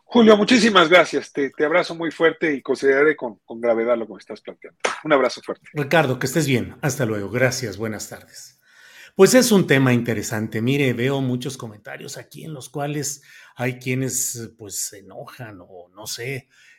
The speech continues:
Speaker 2: eh, porque estamos abriendo este espacio para un personaje como Ricardo Rafael.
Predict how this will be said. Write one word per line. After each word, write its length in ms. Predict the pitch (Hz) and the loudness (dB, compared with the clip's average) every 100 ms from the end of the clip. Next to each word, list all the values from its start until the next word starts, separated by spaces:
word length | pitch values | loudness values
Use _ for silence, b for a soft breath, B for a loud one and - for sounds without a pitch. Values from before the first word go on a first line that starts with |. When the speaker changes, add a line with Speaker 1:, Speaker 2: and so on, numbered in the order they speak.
| b | b
Speaker 2:
eh, 320 | 123 117 117 | -4 -2 -2
porque 360 | 117 110 - 123 | -2 -6 -6 -8
estamos 560 | 123 127 127 131 - | -6 -4 -2 -4 -4
abriendo 500 | 120 113 123 127 127 | -6 -4 -2 -2 -2
este 240 | 123 123 135 | -4 -6 -8
espacio 720 | 117 - 143 139 139 151 147 b b b | -8 -6 -6 -6 -6 -8 -10 b b b
para 300 | - 113 110 | -12 -10 -8
un 160 | 110 117 | -8 -10
personaje 480 | 123 - 120 117 117 | -12 -12 -12 -12 -16
como 240 | 113 110 | -14 -14
Ricardo 420 | 110 101 123 123 | -14 -14 -12 -10
Rafael. 680 | 117 123 143 143 165 180 185 | -10 -12 -8 -4 -4 -4 -10